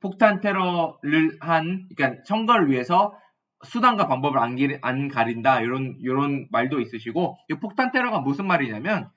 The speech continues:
요 이제 알베르토 니스만 검사라는 게 이 폭탄 테러 사건을 수사하던 분이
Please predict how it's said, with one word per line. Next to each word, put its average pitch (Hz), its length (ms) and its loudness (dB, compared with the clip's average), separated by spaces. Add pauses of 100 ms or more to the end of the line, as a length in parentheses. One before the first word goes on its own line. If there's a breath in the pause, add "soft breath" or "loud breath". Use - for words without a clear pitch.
(340)
요 202 140 4
이제 190 140 2
알베르토 190 560 6
니스만 208 500 0
검사라는 156 540 0
게 156 280 -2 (460)
이 160 220 -2
폭탄 247 380 0
테러 240 200 2
사건을 233 540 0
수사하던 233 480 2
분이 147 420 -2